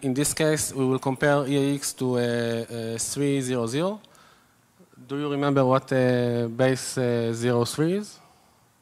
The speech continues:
Short memory quiz. That's the display controller, uh,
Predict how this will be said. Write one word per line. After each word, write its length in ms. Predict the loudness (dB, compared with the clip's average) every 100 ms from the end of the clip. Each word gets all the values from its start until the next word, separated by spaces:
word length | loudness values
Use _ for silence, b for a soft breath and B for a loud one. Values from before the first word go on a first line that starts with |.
| _ _ _ _ _ _ _ _ _ _ _ _ _ _ -18
Short 280 | -14 -12 -10
memory 300 | -10 -8 -8
quiz. 300 | -8 -10 -12 _ _ _ b b b b b b _ _ _ _ _ _ -10
That's 240 | -8 -6
the 540 | -4 0 0 2 0 0
display 540 | -4 -4 -4 -4 -4
controller, 1200 | -8 -4 2 6 6 4 4 2 2 0 -2 -4
uh, 40 | -8